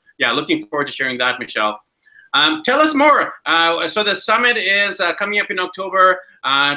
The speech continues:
tell us about, uh, who is it for? Is it for people who are thinking of R Ving?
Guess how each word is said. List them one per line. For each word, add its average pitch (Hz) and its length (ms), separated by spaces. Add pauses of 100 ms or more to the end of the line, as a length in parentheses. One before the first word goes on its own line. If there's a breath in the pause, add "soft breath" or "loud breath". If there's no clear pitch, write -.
tell 190 140
us 190 120
about, 165 380
uh, 147 240
who 247 140
is 359 100
it 349 100
for? 240 360 (180 loud breath)
Is 175 140
it 233 100
for 226 160
people 226 320
who 208 160
are 180 320 (300)
thinking 262 340
of 254 100
R 240 240
Ving? 247 380